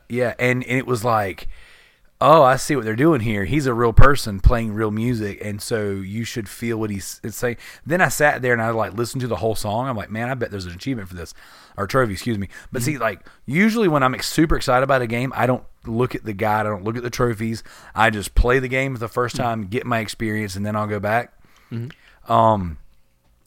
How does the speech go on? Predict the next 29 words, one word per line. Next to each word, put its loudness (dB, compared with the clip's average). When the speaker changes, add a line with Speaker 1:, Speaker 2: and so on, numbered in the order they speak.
Speaker 1:
now, -2
I 4
say 0
that, 0
you, -12
that's -2
if -6
it's -10
a -6
game -2
I'm -6
super 4
excited 2
about. -12
A -6
random 8
game 2
that 0
I 2
just -4
pick 6
up, 4
I'm, -2
I'm -6
gonna -2
check 0
the -4
guide -2
first. -2